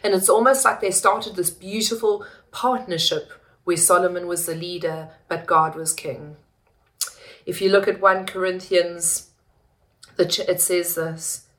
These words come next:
um, in one Corinthians verse, uh, one Corinthians one verse eighteen. "For the message of the cross is foolishness to those who are perishing, but to us who are being saved,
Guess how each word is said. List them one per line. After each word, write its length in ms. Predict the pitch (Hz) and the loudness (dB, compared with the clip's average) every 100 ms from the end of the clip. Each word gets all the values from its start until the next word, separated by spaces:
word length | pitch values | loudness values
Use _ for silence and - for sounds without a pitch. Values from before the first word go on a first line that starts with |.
| _ _ _ _ | _ _ _ _
um, 200 | - 170 | 2 2
in 220 | 165 175 180 | 2 0 2
one 160 | 175 | 0
Corinthians 640 | 175 180 170 185 170 - - | 0 -6 -6 -8 -4 -4 -4
verse, 400 | - 175 165 - | 0 0 2 -4
uh, 400 | - 175 170 160 - | 0 2 2 0 2
one 180 | 196 208 | 2 4
Corinthians 420 | 233 214 196 180 | 0 0 -2 -2
one 220 | 170 160 | 0 0
verse 220 | 165 160 | -6 -6
eighteen. 540 | 165 160 - 160 156 - _ _ _ - - | -6 -6 -8 -10 -14 -16 _ _ _ -20 -20
"For 160 | - 208 | 2 4
the 80 | 196 | 6
message 380 | 208 220 254 226 | 4 2 0 -2
of 100 | 190 | -4
the 80 | |
cross 340 | 185 - 226 - | -4 2 2 2
is 160 | 180 | -4
foolishness 840 | - 262 269 262 262 - 160 151 - | -4 -6 -2 -2 -2 -2 -4 -6 -8
to 140 | - | -6
those 280 | 160 165 165 | -2 0 0
who 60 | 165 | -2
are 100 | 165 | -6
perishing, 680 | - 170 170 165 - 170 165 _ _ _ _ _ _ _ _ - | -8 -8 -6 -6 -8 -12 -18 _ _ _ _ _ _ _ _ 2
but 180 | 180 | 2
to 200 | - 202 | 2 -2
us 320 | - 208 - - | -2 2 0 0
who 160 | 208 | 2
are 140 | 185 180 | 2 2
being 280 | 185 190 | -6 -8
saved, 840 | 190 - 185 160 156 156 156 - | -6 -2 0 0 -4 -10 -14 -18